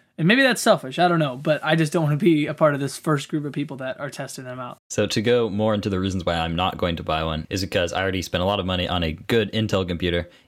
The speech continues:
Speaker 2: It is the Butterfly Keyboard Edition, which is the main, the main issue. 'Cause my dad recently bought a MacBook Pro that was twenty twenty used, and it has the non-Butterfly keyboard. It has just the good working, actually halfway functional scissor switch keyboard that is nice to type on and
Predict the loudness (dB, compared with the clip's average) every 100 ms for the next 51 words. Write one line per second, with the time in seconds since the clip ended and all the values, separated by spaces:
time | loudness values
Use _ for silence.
0 | -4 -4 -2 -2 -2 -6 -2 -2 0 0
1 | 0 0 0 -2 -2 -2 -2 -2 -4 -4
2 | -4 -4 -2 -2 -2 -4 -4 -4 -2 -2
3 | -2 -4 -6 -6 -4 -2 0 0 0 0
4 | 0 -2 -2 -2 -2 -2 -2 -2 -2 -4
5 | -2 -2 -4 -4 -6 -2 0 0 -4 _
6 | _ _ -4 -2 -2 -4 -2 -2 -2 -2
7 | -2 -2 0 -2 -4 -10 _ -4 -2 -2
8 | -4 -4 -4 -4 -4 0 0 0 0 -2
9 | -2 -4 -2 -2 -2 -2 -4 -6 -6 -4
10 | -2 -2 -2 -4 -2 -4 -4 -6 -6 -6
11 | -2 -2 -2 -2 -2 -2 -4 -4 -2 0
12 | 0 -2 -4 -4 -2 0 -2 -4 -14 _
13 | -4 -2 -2 -2 0 0 -2 -2 -2 -2
14 | -2 -2 -4